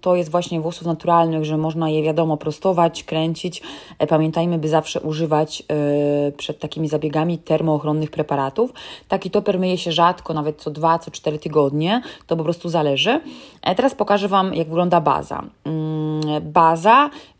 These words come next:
e, tutaj, mm, to jasne, ta jasna część to jest imitacja skóry. E, i tutaj pokażę Wam z drugiej strony, to jest ten taki czubek, który widzimy,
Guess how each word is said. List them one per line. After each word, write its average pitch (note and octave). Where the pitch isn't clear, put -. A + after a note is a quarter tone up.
e, D#3
tutaj, F#3+
mm, E3
to D#3+
jasne, E3
ta D3+
jasna E3
część F3
to F3
jest F3
imitacja E3+
skóry. C#3
E, D#3+
i D3+
tutaj A3+
pokażę F3
Wam E3
z D3+
drugiej E3+
strony, D#3+
to F3
jest E3+
ten D#3+
taki D#3
czubek, E3
który D#3
widzimy, C#3+